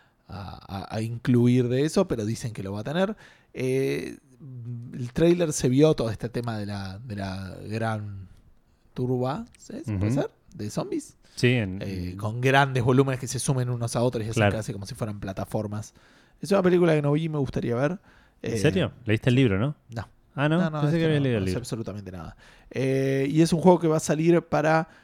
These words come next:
Speaker 1: eh, Play cuatro, Windows P C y Xbox One, desarrollado por Saber Interactive. ¿Quién es Saber
Speaker 2: Eh,
Speaker 1: Interactive,
Speaker 2: sí,
Speaker 1: Edu? Me
Speaker 2: espe-,
Speaker 1: estás
Speaker 2: estabas esperando que reaccione porque no.
Speaker 1: No, no, está bien. Pero hizo grandes juegos como el Inversion, <laughs> el Time Shift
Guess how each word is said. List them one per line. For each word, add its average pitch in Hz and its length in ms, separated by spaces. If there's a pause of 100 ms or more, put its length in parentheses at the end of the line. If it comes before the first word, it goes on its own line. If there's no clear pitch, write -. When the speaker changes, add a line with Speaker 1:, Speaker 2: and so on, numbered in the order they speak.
(160)
Speaker 1:
eh, 104 580
Play 151 160
cuatro, 185 320
Windows 165 280
P 160 80
C 165 200
y 160 160
Xbox 160 320
One, 226 200
desarrollado 208 680
por 180 260
Saber 202 580
Interactive. 160 640 (1400)
¿Quién 208 180
es 175 100
Saber 156 160
Speaker 2:
Eh, 147 120
Speaker 1:
Interactive, 135 520
Speaker 2:
sí, 117 100
Speaker 1:
Edu? 107 140
Me 110 60
Speaker 2:
espe-, 110 60
Speaker 1:
estás 92 140
Speaker 2:
estabas 101 300
esperando 107 340
que 98 60
reaccione 98 440
porque 80 220
no. 80 280 (100)
Speaker 1:
No, 147 220
no, 127 60
está 131 140
bien. 117 240
Pero 160 180
hizo 170 220
grandes 180 320
juegos 180 220
como 143 260
el 131 160
Inversion, 135 580 (300)
<laughs> - 280
el - 160
Time 160 280
Shift - 360